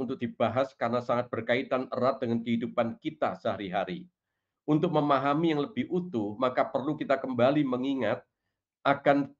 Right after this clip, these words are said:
tiga kekontrasan di dalam ayat yang kelima belas, ayat tujuh belas dan delapan belas, seperti minggu lalu yang sudah kita bahas.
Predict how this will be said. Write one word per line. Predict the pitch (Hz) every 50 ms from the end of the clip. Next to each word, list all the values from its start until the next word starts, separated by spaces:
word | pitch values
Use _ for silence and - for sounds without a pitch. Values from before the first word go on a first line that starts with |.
| _ _ -
tiga | 208 185 - - - 170 160 160
kekontrasan | 170 156 156 - 156 151 147 143 - 147 147 156 147 - - 127 113 113 131
di | - 139 120
dalam | 117 123 127 123 123 - 120
ayat | 127 135 131
yang | 135 131 123
kelima | 139 127 127 123 131 127 131
belas, | - 139 139 123 120 120 - - _
ayat | 120 123 123 127 117
tujuh | - 120 113
belas | 120 127 127
dan | - 120 110
delapan | 104 107 110 - 117 113 113
belas, | 117 110 95 - -
seperti | - 127 - - - 117 120 - 143 139
minggu | 135 135 120 113 117 120
lalu | 123 131 135 151 139 117
yang | 104 92
sudah | 110 - 104
kita | 101 107 - 95 92
bahas. | - 98 78 78 85 80 - - _